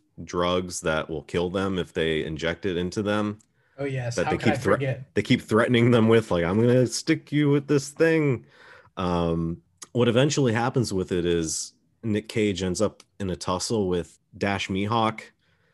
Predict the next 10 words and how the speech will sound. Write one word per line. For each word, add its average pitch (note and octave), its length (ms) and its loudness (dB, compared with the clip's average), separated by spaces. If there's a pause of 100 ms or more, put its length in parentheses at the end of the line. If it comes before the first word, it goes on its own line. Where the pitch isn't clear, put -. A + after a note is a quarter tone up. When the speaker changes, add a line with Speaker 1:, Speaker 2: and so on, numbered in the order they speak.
(240)
Speaker 1:
and F2 280 -4
s-, - 400 -12
ends G#2+ 220 0
up A2 140 0
sub-, F2 240 -8
subduing F#2+ 680 -2
him B2+ 140 2
with B2+ 180 0
it G#2+ 220 0
somehow. F3 560 -2